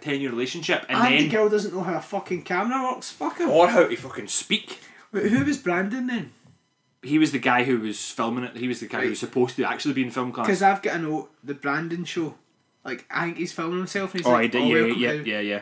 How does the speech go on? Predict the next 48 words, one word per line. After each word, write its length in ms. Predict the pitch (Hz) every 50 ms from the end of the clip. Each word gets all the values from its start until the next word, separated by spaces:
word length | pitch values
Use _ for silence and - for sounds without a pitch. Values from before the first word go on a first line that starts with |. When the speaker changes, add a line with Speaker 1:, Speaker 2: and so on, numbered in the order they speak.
| - -
Speaker 2:
I 100 | - 180
thought 180 | 160 175 175 165
the 80 | 175 160
Brandon 380 | 175 175 185 196 196 208 208 196
Show 180 | - 180 180
sounds 260 | 175 - 180 165 165
like 140 | 156 123 120
my 380 | 147 139 139 143 147 143 - - -
idea 400 | 139 139 147 143 - 139 139 135
of 180 | - 123 - -
hell. 400 | - 143 135 135 143 147 147 - _ _ _ _ _ _ _ _ -
Dante's 360 | - 175 180 175 151 180 143
Nine 220 | 156 170 175 185 185
Circles 400 | - - 165 - - 170 151 151
of 120 | 147 -
Hell. 300 | - 139 135 143 147 - _ _ -
The 80 | 135
Brandon 360 | 131 156 151 147 156 156 156
Show 220 | 147 - 147 139 135
is 100 | 123 127
one 160 | 131 131 135
of 120 | 135 135 139
them. 160 | 143 139 127 _ _ _ _ _
Hanging 320 | - - - 143 135 135 131
about 180 | 127 131 117 117
with 140 | - -
Asian 260 | 135 123 123 139 139 120
girl 180 | 123 123 117
on 80 | 117 117
the 60 | 113
other 300 | - - 113 120 110 - -
eight. 180 | - 120 120 -
<laughs> 520 | 180 156 - - 180 - - 226 175 131 - - - - - -
Speaker 1:
<laughs> 300 | - - - _ - -
Speaker 2:
I 200 | 196 - - 226 -
fucking 800 | - - - - - - 233 208 - - - - 277 226 202 - - -
hate 200 | 175 175 180 -
this 240 | 180 185 - - -
film. 260 | - - 170 180 185 180 - - - - - - - - -
But 140 | - 285 277
not 220 | 269 262 269 269 269
even, 280 | 254 226 254 233 - - - - - -
not 220 | 214 214 233 240 233
like 100 | 233 208 190 190 - _ -
Wicker 340 | 196 180 208 - - 269 240
Man 220 | 233 226 233 233 175
hate, 300 | 208 247 233 - - 180
where 240 | 185 180 175 -